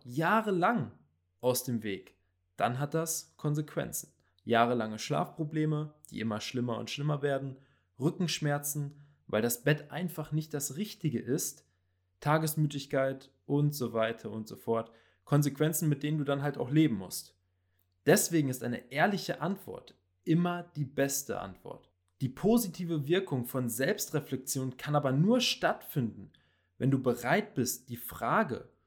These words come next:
völlig ehrlich und möglichst objektiv für dich zu beantworten. Wenn du dir die Antwort schön diplomatisch zurechtlegst und noch mit Wasserfarbe ausmalst, dann ist die Antwort vielleicht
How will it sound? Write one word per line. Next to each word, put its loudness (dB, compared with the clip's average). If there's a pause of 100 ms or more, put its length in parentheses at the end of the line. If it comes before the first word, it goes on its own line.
(200)
völlig 4
ehrlich 4
und -4
möglichst -2
objektiv -2 (280)
für 4
dich -4
zu -4
beantworten. -2 (400)
Wenn 6
du 4
dir 6
die -2
Antwort 2
schön 4
diplomatisch 2
zurechtlegst -4 (200)
und 4
noch 4
mit 2
Wasserfarbe 2
ausmalst, 2 (260)
dann 4
ist 2
die 0
Antwort 2
vielleicht -2